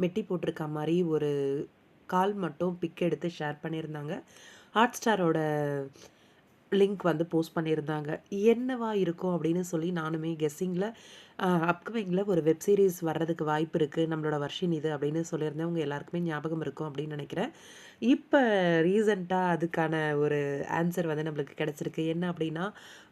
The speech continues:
வர்ஷினி புதுசா ஒரு வெப் சீரிஸ்ல வந்து என்ட்ரி கொடுத்திருக்காங்க. சோனியா அப்படின்னு சொல்லிட்டு, ஹார்ட்பீட் அப்படின்ற வெப் சீரிஸ்ல சோனியா அப்படிங்கிற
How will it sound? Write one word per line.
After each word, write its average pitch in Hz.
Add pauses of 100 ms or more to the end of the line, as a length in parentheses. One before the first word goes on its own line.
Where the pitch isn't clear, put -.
(120)
வர்ஷினி 220
புதுசா 180
ஒரு 175
வெப் 151
சீரிஸ்ல 170
வந்து 147
என்ட்ரி 151
கொடுத்திருக்காங்க. 156
சோனியா 202
அப்படின்னு 151
சொல்லிட்டு, 160 (560)
ஹார்ட்பீட் 202 (100)
அப்படின்ற 165
வெப் 151
சீரிஸ்ல 175
சோனியா 196
அப்படிங்கிற 156